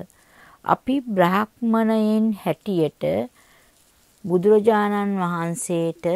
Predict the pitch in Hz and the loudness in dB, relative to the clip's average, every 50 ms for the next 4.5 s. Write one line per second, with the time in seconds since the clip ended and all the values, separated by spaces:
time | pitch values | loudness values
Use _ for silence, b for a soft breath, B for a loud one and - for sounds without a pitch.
0 | 226 262 - _ B B B B B - - 208 202 202 208 220 214 190 180 175 | -2 -6 -10 _ B B B B B -8 -4 -2 0 0 0 0 -2 -4 -4 -4
1 | 185 175 - - - - - 240 247 254 269 269 254 226 214 202 190 208 214 214 | -4 -4 -4 -6 -14 -10 -8 -6 -6 -4 -4 -4 -2 -2 -2 -2 -2 -2 -2 -2
2 | 226 233 226 - 208 175 175 175 175 170 170 170 165 160 160 160 151 - - 165 | -2 -4 -4 -2 -4 -4 -4 -4 -6 -4 -2 -2 -2 -2 -4 -6 -8 -8 -8 -8
3 | - - B B B B B B B B B 175 185 - - 247 233 208 202 196 | -8 -10 B B B B B B B B B -4 -4 -4 -4 -6 -6 -4 -2 -2
4 | 180 175 190 196 196 196 196 190 175 160 | -2 0 0 2 2 2 2 0 -2 -2